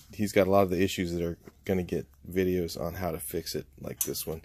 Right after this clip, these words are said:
And the dash is pretty good. You know, all that stuff's, I'm, I'm thinking I might just do, like, an outside,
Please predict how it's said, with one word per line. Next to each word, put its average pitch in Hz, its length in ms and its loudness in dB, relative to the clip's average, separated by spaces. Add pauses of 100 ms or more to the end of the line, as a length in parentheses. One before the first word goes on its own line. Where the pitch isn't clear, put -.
(560)
And 175 80 8
the 156 60 10
dash 185 340 12
is 180 80 0
pretty 165 260 4
good. 156 380 8 (880)
You 113 140 2
know, 127 320 6 (120)
all 120 140 8
that 131 120 4
stuff's, - 420 0 (920)
I'm, 110 260 4
I'm 107 120 6
thinking 202 340 10
I 123 80 12
might 147 240 10
just 135 240 4
do, 131 340 8 (400)
like, 107 280 6
an 87 200 4 (1500)
outside, 120 720 10